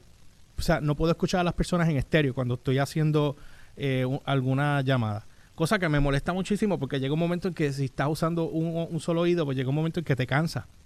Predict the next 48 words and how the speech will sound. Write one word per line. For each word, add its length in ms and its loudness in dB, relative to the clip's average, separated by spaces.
Y 100 -6
tú 100 -8
dices, 200 -4
Coño, 220 -2
¿cómo, 240 -2
cómo 200 4
voy 140 6
a 40 4
hacer 260 2
eh, 500 2
pa 120 2
poder 160 4
escuchar 260 0
estéreo. 320 2
Tengo 240 0
los 140 2
cables 300 4
que 120 0
me 120 2
trajo 300 4
el, 140 4
el 140 -2
teléfono 360 2
cuando 160 2
lo 80 0
compré, 200 4
pero 140 4
me 100 2
vinieron 360 6
jodidos. 520 6
So, 120 6
por 160 4
ende, 160 2
hay 60 4
veces 300 0
que 120 -2
hablo 280 4
con 160 2
alguien 260 4
y 80 4
no 100 6
me 60 6
escuchan 340 2
un 100 2
carajo. 300 4
Entonces, 220 0
eso 100 0
es 140 -2